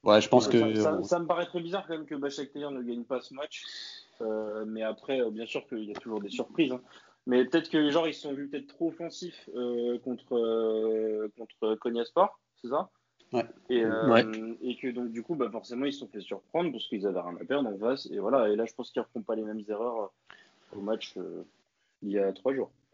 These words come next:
Speaker 3: Eh ben, tu sais quoi, c'est pour ça que j'ai pas, euh, j'avais,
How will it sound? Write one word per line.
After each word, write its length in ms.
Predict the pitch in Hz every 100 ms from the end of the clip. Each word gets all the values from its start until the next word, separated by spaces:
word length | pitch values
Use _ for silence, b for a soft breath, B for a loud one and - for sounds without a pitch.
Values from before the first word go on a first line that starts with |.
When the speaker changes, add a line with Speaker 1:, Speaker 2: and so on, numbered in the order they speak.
| _ _ _
Speaker 3:
Eh 100 | 127
ben, 100 | 113
tu 120 | 104
sais 140 | 117 113
quoi, 140 | 147
c'est 100 | -
pour 200 | 110 117
ça 140 | - 160
que 140 | 123
j'ai 140 | 107 107
pas, 300 | - 123 123
euh, 280 | 113 113 123 120
j'avais, 260 | 117 117